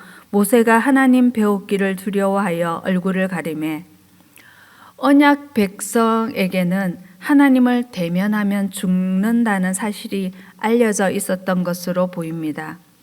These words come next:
하나님의 얼굴을 뵙지도 못하고 말씀만 듣는 모세는 상가고 공경하는 마음에서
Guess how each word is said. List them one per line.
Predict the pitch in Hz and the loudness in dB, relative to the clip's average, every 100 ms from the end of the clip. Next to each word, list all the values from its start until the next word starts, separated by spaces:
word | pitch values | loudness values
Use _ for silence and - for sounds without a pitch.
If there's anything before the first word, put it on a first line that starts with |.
| _ _ _ - - - | _ _ _ -20 -20 0
하나님의 | 302 285 277 269 269 | 6 8 8 6 6
얼굴을 | 214 202 214 214 214 | 2 2 2 2 2
뵙지도 | 202 190 - 214 220 214 190 - - - _ _ _ _ _ | -2 -4 -6 2 4 4 0 -10 -20 -20 _ _ _ _ _
못하고 | - 175 - 202 185 185 | -8 -8 -4 -4 0 0
말씀만 | 190 185 185 240 233 240 233 | 2 0 2 2 4 4 2
듣는 | 185 175 180 196 | 0 0 -2 -2
모세는 | 165 165 190 180 175 160 - - _ | -4 -6 -4 -2 -4 -8 -14 -20 _
상가고 | - - 269 269 233 196 214 214 214 | -6 2 2 2 0 2 0 0 0
공경하는 | 254 254 269 269 240 220 202 208 | 2 4 4 4 2 0 0 -2
마음에서 | 180 160 180 170 175 185 190 | -2 -2 -4 -4 -6 -6 -6